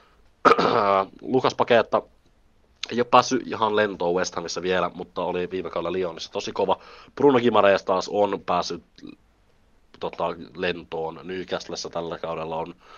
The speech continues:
on ollut jopa koko liigan parhaimpia noita puolustampia keskiöitä pelaajia. Ja sit toi, hei, toi hyökkäyksen laatu.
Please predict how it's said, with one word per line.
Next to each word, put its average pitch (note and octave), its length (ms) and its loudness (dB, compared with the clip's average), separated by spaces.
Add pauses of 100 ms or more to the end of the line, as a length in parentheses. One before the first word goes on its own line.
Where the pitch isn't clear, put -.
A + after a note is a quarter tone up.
(520)
on F3 180 2
ollut E3+ 200 4
jopa C3+ 500 6 (720)
koko A#2 300 2
liigan G2+ 260 4
parhaimpia G2 500 6
noita E2+ 220 -4
puolustampia F2 640 -2
keskiöitä F2 520 -10 (120)
pelaajia. E2+ 540 -6 (1120)
Ja F#2 80 -6
sit B2 200 -2 (100)
toi, F#2 200 0
hei, F2+ 180 -4
toi E2+ 200 -12
hyökkäyksen E2 800 -10
laatu. D#2+ 320 -20